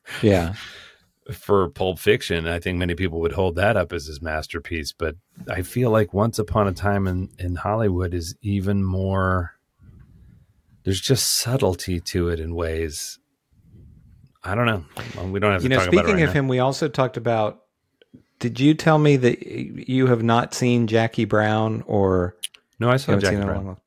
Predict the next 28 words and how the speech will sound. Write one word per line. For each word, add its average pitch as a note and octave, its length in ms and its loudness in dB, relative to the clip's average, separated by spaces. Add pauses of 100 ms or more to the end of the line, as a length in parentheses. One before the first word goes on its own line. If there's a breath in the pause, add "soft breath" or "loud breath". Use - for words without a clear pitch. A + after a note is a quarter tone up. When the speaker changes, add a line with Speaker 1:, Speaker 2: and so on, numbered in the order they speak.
(180)
Speaker 1:
oh, G#2+ 200 4
okay. D#2+ 360 -6
I G#2 60 -10
was G2+ 80 -10
thinking A#2 160 -2
Speaker 2:
It's F2+ 60 -2
been C#3 120 6
a G2+ 40 4
Speaker 1:
maybe F2+ 100 4
you A2 60 4
told F#2+ 100 2
me E2+ 60 2
Speaker 2:
while. D2+ 80 0
Speaker 1:
you D2 80 -4
had D#2+ 160 -4
seen - 200 -6
it, - 160 -14
so, - 280 -10
but - 120 -4 (560 loud breath)
yeah, - 200 -6
Speaker 2:
It's - 140 -16
Speaker 1:
'cause - 80 -2
Speaker 2:
been D4 100 6
a - 20 10
Speaker 1:
that's B3 100 8
one B3+ 220 4
Speaker 2:
while. C#4 120 4
Speaker 1:
that's, C4+ 220 -4